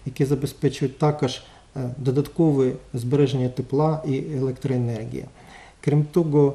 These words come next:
е, в цьому році розпочато встановлення, е, сучасного обладнання, це, е, геліоколекторні установки.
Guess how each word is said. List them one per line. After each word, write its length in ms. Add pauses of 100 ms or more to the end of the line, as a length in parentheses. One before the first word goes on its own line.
(300)
е, 280
в 160
цьому 300
році 460 (220)
розпочато 760
встановлення, 760 (320)
е, 40 (280)
сучасного 680
обладнання, 680 (520)
це, 80
е, 520 (1300)
геліоколекторні 800
установки. 640